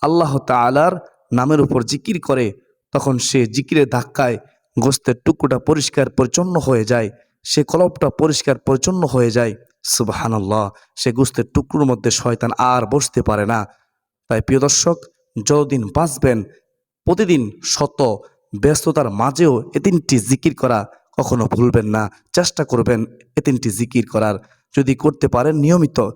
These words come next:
এই জিকিরগুলো মনে রাখবেন। এই জিকিরের উসিলায় কিয়ামতের মাঠে বিনা হিসেবে আপনাকে জান্নাত দিলেও আল্লাহ তাআলা দিতে পারেন। মহান আল্লাহ তাআলা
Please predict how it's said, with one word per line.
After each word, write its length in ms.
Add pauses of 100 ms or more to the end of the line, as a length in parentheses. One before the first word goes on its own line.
(280)
এই 60
জিকিরগুলো 600
মনে 240
রাখবেন। 460 (460)
এই 120
জিকিরের 540
উসিলায় 520 (400)
কিয়ামতের 480
মাঠে 440
বিনা 420
হিসেবে 400
আপনাকে 480 (380)
জান্নাত 380 (120)
দিলেও 360 (300)
আল্লাহ 280
তাআলা 200
দিতে 240
পারেন। 340 (460)
মহান 180
আল্লাহ 360
তাআলা 500